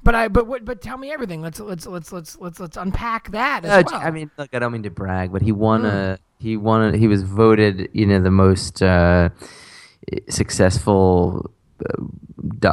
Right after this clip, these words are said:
Speaker 2: physician teacher of the, by the cla-, by the class of residents. You know, and
Speaker 1: Mm.
Speaker 2: there was, and, you know, it, it, at first I thought it wasn't that big of a
Speaker 1: <laughs>
Speaker 2: deal, you know, 'cause I was like,
Speaker 1: Is that
Speaker 2: "Ah,
Speaker 1: what you
Speaker 2: what?"
Speaker 1: thought, that's what you thought at first?
Speaker 2: <laughs> 'Cause at first I was like, "How can I undo this? You know, how can I make this,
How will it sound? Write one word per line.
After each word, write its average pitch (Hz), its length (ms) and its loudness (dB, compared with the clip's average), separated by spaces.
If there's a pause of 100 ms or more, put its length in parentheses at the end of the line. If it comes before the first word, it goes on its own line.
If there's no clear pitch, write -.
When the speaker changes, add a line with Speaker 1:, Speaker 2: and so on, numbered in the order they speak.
Speaker 2:
physician 90 840 0
teacher 82 560 2
of - 260 -2
the, 85 240 0
by 87 180 2
the 85 120 0
cla-, 78 300 0
by - 80 0
the 90 120 -2
class 87 260 -4
of 80 120 -8
residents. - 580 -6
You 92 80 0
know, 92 60 4
and 92 80 4
Speaker 1:
Mm. - 20 8
Speaker 2:
there 98 80 6
was, - 280 0 (120)
and, 151 100 0
you 175 60 8
know, 170 100 6
it, 151 160 0
it, 135 180 -6
at 143 100 2
first 196 260 2
I 131 80 4
thought 110 200 2
it 92 80 0
wasn't 95 380 -4 (440)
that 101 200 0
big 101 180 2
of 95 80 -2
a 95 60 -2
Speaker 1:
<laughs> - 220 -4
Speaker 2:
deal, 113 300 -2 (240)
you 131 80 -8
know, 127 200 2
'cause 113 120 0
I 107 100 4
was 101 180 0
like, 104 140 -2
Speaker 1:
Is - 60 -10
that - 120 2
Speaker 2:
"Ah, - 80 0
Speaker 1:
what - 80 0
you - 60 0
Speaker 2:
what?" 175 100 -2
Speaker 1:
thought, 170 240 -6
that's 160 220 -10
what 170 120 -10
you 165 60 -10
thought 165 220 -12
at 175 60 -14
first? 190 400 -14
Speaker 2:
<laughs> - 80 -20
'Cause 139 120 6
at 101 140 4
first - 260 2
I - 140 4
was 127 160 0
like, 110 200 0 (220)
"How 123 140 -4
can 123 160 -4
I 107 60 -4
undo 101 460 -2
this? 107 400 2 (100)
You 120 80 2
know, 113 140 4
how 110 140 2
can 117 140 4
I 107 120 0
make - 260 -12
this, 135 260 -4